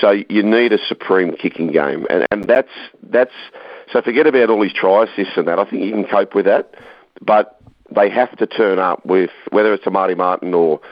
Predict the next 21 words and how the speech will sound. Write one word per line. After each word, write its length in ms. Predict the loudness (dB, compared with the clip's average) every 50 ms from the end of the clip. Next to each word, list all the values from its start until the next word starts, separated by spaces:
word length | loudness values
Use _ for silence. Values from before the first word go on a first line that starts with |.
| -20 -20 -20 _ _ -6
I 80 | -4
don't 100 | -2 0
know, 80 | 0 0
whether 160 | 0 0 0
Volkman 460 | 0 0 0 0 0 -2 -6 -6 -4
comes 220 | -4 -4 -4 -4 -6
into 120 | -8 -8
the 80 | -8 -8
side 320 | -4 -2 0 2 2 2 0
or, 280 | 0 0 0 0 -2 -2
or 160 | -2 -2 0
how 100 | 0 0
they 120 | -2 -4 -4
play 340 | -2 -2 0 0 0 0
it. 140 | -2 -4 -6 -10 -20 -20 -20 -20 -20 -20 _ _
But 140 | -2 -2 -2
it's 160 | -2 -4 -6 -8
the 60 | -10
kicking 460 | -8 -6 -6 -6 -4 -4 -2 -2 0
game, 580 | 2 2 0 0 0 -2 -2 -2 -4 -6 -8 -10 _
which... 640 | -10 -6 -2 -2 -2 -2 -4 -8 -12 -12 -12 -12 -14